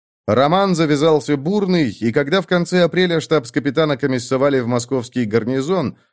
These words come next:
Александра Павловна, ничтоже сумняшися, подхватила от чего-то оробевшего офицера под белые рученьки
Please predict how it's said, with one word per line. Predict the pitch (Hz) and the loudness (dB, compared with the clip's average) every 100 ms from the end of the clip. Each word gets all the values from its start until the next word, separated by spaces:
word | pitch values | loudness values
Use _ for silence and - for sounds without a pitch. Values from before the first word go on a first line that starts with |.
| - | -2
Александра | 101 98 - 107 98 98 | 0 0 0 0 0 -2
Павловна, | - 170 135 92 78 78 76 | 0 0 0 -4 -6 -8 -2
ничтоже | 104 98 - 104 92 95 | -2 -2 -2 -2 -2 -4
сумняшися, | 120 120 156 185 175 160 160 143 | -4 -2 0 0 -2 -2 0 0
подхватила | 117 135 - 135 131 165 190 160 | 0 -4 -2 0 0 0 0 0
от | 131 - | 0 -4
чего-то | 131 139 123 123 | 0 0 2 2
оробевшего | 120 117 120 - 104 104 | 2 0 -2 -2 0 0
офицера | 101 98 117 110 | 0 -2 0 0
под | 95 95 | 0 -2
белые | 98 104 104 | 0 0 0
рученьки | 95 95 - 147 120 110 | -2 -4 -4 -4 -2 -4